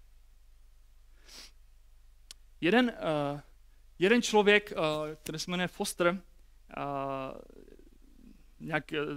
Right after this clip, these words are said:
vystudoval nebo zjistil, že pokání má čtyři, čtyři takové praktické kroky. A je to, je to i v tomto příběhu, je to zřejmé, že má čtyři, čtyři kroky. Já bych chtěl teďka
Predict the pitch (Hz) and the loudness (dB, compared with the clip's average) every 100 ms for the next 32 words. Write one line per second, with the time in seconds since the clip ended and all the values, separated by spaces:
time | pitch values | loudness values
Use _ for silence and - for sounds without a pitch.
0 | - - - - - 165 160 - 202 180 | -12 -18 -20 -20 -20 -14 -12 -6 0 4
1 | 180 175 170 185 - 190 170 156 - - | 4 2 -2 -4 -2 0 0 -4 -10 -4
2 | - 196 247 226 220 214 - - 202 185 | -2 2 4 6 4 2 -2 -2 0 2
3 | 208 214 - - - - - - 185 214 | 2 0 -6 -20 -20 -14 -10 -4 -2 -2
4 | 185 202 - 185 175 214 - 196 - 175 | -2 -2 -2 -4 -2 -6 -2 -2 0 -2
5 | 156 - - - - - - - - - | -2 -8 -16 -20 -20 -20 -20 -20 -20 -20
6 | - - - - 147 147 - - - - | -20 -20 -20 -6 -2 0 -2 -14 -20 -20
7 | - - 160 - 185 175 202 202 - 208 | -20 -14 -10 -4 -2 -2 -4 -6 -2 0
8 | 214 - 185 185 175 156 175 151 190 180 | 0 -2 2 4 4 0 -6 -2 0 0
9 | 151 165 160 - 190 175 208 202 - - | -2 -4 -4 -6 -2 0 0 -2 -14 -20
10 | - - - - 214 226 226 - 165 208 | -20 -12 -4 0 0 2 2 4 2 4
11 | 220 220 240 - 226 | 4 4 0 2 2